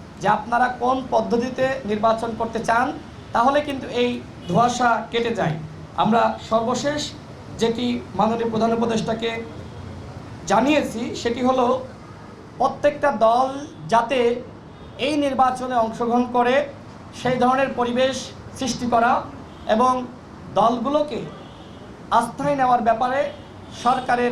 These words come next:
আরও বেশি আন্তরিকতা দরকার। আরেকটি বিষয়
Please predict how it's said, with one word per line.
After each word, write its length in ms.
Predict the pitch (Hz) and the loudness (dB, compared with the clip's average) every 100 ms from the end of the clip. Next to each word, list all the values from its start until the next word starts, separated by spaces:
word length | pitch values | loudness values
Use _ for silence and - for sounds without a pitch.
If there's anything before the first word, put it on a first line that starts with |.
| 233 | 0
আরও 180 | 185 233 | 2 2
বেশি 300 | 277 277 269 269 - - - - - - - - | 2 -2 -6 -10 -12 -14 -16 -16 -16 -14 -14 -2
আন্তরিকতা 500 | 208 247 269 247 233 | 0 2 0 -2 -2
দরকার। 420 | 202 196 190 220 170 156 - - - - | 2 0 2 2 2 -4 -12 -16 -16 -2
আরেকটি 360 | 226 277 277 254 | 2 2 -2 -6
বিষয় 460 | 254 285 277 285 | -2 4 4 4